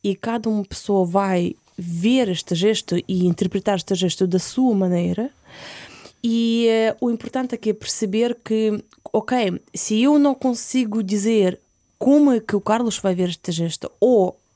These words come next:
Rita, ou outra pessoa, ok, pelo menos, eh,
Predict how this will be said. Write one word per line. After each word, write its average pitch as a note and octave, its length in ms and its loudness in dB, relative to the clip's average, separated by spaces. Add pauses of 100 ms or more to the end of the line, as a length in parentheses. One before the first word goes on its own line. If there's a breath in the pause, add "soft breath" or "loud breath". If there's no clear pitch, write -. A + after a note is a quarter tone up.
Rita, B3 540 -2
ou G3+ 120 4
outra A#3 220 2
pessoa, F#3+ 480 0 (800 soft breath)
ok, - 320 -2 (100)
pelo B3 280 4
menos, A#3+ 520 2 (280)
eh, F#3 540 2